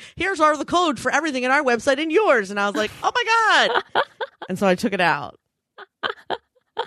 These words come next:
Speaker 2: Oh my God. So, okay, guys, uh, for those of you guys who don't know what Podtrac is, 'cause they've been a, b-,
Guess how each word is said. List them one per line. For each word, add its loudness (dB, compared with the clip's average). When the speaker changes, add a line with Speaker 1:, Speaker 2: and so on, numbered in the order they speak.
Speaker 2:
Oh -6
my -4
God. 2
So, 0
okay, 2
guys, 0
uh, 2
for -2
those 2
of -4
you 2
guys 2
who 0
don't 0
know 4
what 2
Podtrac 2
is, -2
'cause -4
they've 0
been 2
a, 2
b-, -2